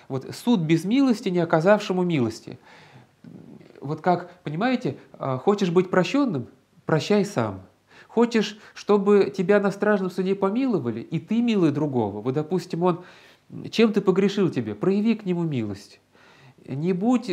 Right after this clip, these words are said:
злопамятным, не воздавай ему злом за зло. Прояви милость, и тебе на страшном суде тоже будет проявлена милость. И после этого Иаков рассуждает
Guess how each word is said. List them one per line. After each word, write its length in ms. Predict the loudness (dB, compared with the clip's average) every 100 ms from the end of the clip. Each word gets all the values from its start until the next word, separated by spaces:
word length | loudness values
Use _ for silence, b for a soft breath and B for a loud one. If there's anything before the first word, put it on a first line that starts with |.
| -4
злопамятным, 1000 | -2 0 0 2 2 2 -2 -8 -16 -18 _ _ _ b b
не 160 | -6 0
воздавай 520 | 2 2 2 2 2
ему 380 | 2 0 -2 -4
злом 340 | -4 0 0
за 140 | 0 -2
зло. 160 | -2
Прояви 400 | -2 2 2 2
милость, 380 | 0 2 0 -2 -6
и 80 |
тебе 380 | -4 -4 -2 0
на 80 | -2
страшном 460 | -2 -2 -2 -4 -6
суде 400 | -6 -2 -4 -4
тоже 360 | -2 0 0
будет 300 | -2 -2 0
проявлена 540 | 0 2 2 0 -2 -2
милость. 400 | -4 -4 -8 _ _ _ -6
И 100 | 2
после 340 | 2 4 2
этого 340 | 4 6 4 B B
Иаков 360 | 2 2 4 2
рассуждает 760 | 0 0 2 4 4 4 0